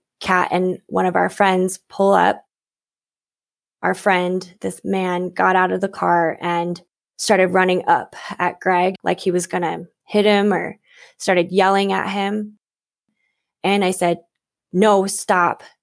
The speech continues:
Get back in the car." I kinda ran and got in the car with them. And I looked, took one look back at Greg, and he looked at me, like, surprised and angry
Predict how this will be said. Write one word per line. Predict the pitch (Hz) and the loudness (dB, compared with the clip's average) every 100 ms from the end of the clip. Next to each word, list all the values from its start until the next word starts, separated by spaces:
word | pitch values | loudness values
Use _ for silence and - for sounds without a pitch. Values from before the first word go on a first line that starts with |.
| _ _ _ | _ _ _
Get | 202 - | -4 0
back | 190 190 | -2 -2
in | 202 | -4
the | 208 | -6
car." | 196 170 147 180 _ _ - | -2 -2 -2 -6 _ _ -12
I | 175 | -8
kinda | 185 175 | -6 -2
ran | 180 185 180 214 208 _ _ | 2 2 2 -2 -6 _ _
and | 175 190 185 180 | -4 0 -2 -4
got | - 180 165 | 0 2 2
in | 190 | 0
the | 190 | -2
car | - 185 175 | 0 0 0
with | 175 | -2
them. | 165 165 175 175 _ _ _ | -2 -4 -6 -12 _ _ _
And | 180 | -2
I | 175 | 2
looked, | 190 170 - _ - | 2 2 -6 _ -10
took | - 202 | -8 -2
one | 190 190 190 - | 2 2 0 -2
look | 156 147 - | -2 -2 0
back | 185 190 | 0 0
at | 160 | -4
Greg, | - 185 175 | 0 2 2
and | 175 175 | -2 -6
he | 185 | -6
looked | 180 175 180 185 | -2 0 0 0
at | 180 - | -2 -2
me, | 180 175 175 - _ - - _ _ _ _ - | -4 -4 -8 -14 _ -20 -20 _ _ _ _ -6
like, | 165 170 165 - - - - _ _ | 0 2 2 0 -8 -16 -20 _ _
surprised | - 165 - 202 190 190 185 190 180 - | -8 -8 0 2 4 4 2 0 -4 -8
and | 175 170 | -8 -6
angry | 180 185 180 180 185 185 180 | -6 -4 -4 -2 -2 -2 -8